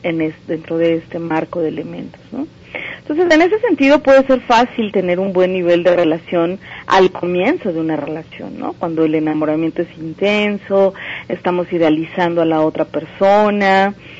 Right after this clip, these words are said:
eh, y bueno, cuando los esquemas individuales empiezan a, a evidenciarse en las personalidades de los miembros de la pareja es cuando comienzan a surgir las dificultades,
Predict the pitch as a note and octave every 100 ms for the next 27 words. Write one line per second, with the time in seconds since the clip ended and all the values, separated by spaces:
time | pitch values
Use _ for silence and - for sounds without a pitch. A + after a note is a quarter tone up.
0 | - - - - F3+ F3 E3+ E3+ E3+ G#3
1 | B3 C#4 G3+ D#3+ D#3+ - E3+ E3 - F#3+
2 | G3+ F#3 E3+ D#3 D#3+ G#3 C#4+ G#3+ E3 E3
3 | D#3+ D#3+ E3+ D#3+ D#3 - D#3+ D#3+ D#3 D#3+
4 | D#3 D#3 D#3+ - F#3 E3+ E3 E3 D#3 -
5 | D#3+ E3+ D#3 D#3 D#3 D#3+ E3 E3+ - -
6 | - - - - - - - - F#3+ F3+
7 | F#3 F#3 F3+ F3+ F#3+ G3 G#3 A3 F3 A#3
8 | A#3 F#3 E3 E3 E3 E3+ D#3+ D#3 E3 -
9 | - D#3+ D#3+ - E3 - F3 D#3+ E3 D3
10 | F#3